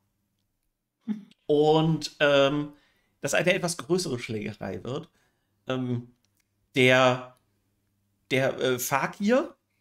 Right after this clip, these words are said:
hat inzwischen sein Brett aufgestellt mit den Nägeln nach vorne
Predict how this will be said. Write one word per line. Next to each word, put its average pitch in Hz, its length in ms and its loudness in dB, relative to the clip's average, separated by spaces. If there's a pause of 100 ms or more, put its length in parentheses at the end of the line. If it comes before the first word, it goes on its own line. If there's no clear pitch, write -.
(600)
hat 143 140 -4
inzwischen 160 420 -2
sein 135 260 2
Brett - 300 -6
aufgestellt 120 800 -6 (280)
mit 131 140 -10
den 123 140 -6
Nägeln 151 380 -2
nach 135 140 -8
vorne 156 460 -4